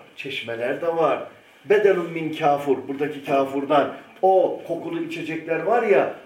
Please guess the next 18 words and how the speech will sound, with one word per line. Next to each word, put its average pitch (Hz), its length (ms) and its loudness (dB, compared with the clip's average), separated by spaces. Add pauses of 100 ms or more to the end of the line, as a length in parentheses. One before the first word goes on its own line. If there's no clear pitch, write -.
(100)
aynen 180 520 2 (160)
birer 156 320 0
pınar, 151 460 0
birer 147 340 0
çeşme. 147 680 -2 (520)
Kafuren 165 640 2
fiha 180 400 0
raihatuhu, 143 920 0 (240)
onun 156 400 -2
kokusu 135 600 -6
kafur 139 380 2
olan, 220 500 2 (420)
onun 165 380 -2 (140)
kokusu 143 420 -8
kafir 143 340 -2
olan, 202 440 4 (300)
kafur 147 420 2
olan 170 460 2